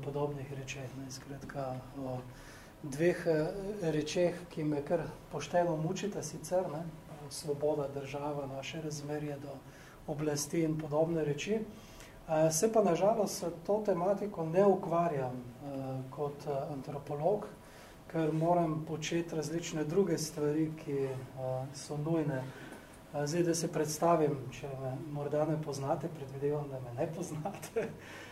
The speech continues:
Eh, predavam na oddelku za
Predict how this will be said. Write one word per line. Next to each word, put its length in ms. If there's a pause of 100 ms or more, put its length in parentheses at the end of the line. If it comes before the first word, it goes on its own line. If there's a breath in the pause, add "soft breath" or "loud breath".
(180 loud breath)
Eh, 320
predavam 600
na 160
oddelku 600
za 360